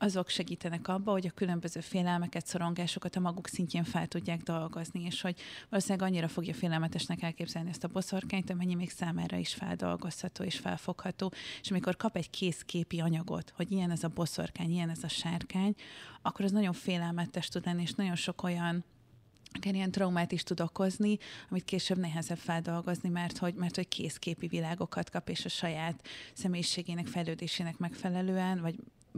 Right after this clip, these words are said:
múltjának, vagy ütemének megfelelően nem tud fejlődni, hanem hogy rögtön egy ilyen sok hatásként éri,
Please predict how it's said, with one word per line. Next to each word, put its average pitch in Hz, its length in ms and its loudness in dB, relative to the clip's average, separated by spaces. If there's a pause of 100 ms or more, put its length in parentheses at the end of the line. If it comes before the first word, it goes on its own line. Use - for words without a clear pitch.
(140)
múltjának, 175 560 0
vagy 175 120 -2
ütemének 170 460 -2
megfelelően 175 460 2
nem 170 180 2
tud 170 160 -4
fejlődni, 185 560 0
hanem 175 300 2
hogy 170 140 0
rögtön 165 300 -4
egy 160 100 -4
ilyen 165 120 -4
sok - 260 -4
hatásként 170 640 -4
éri, 180 280 0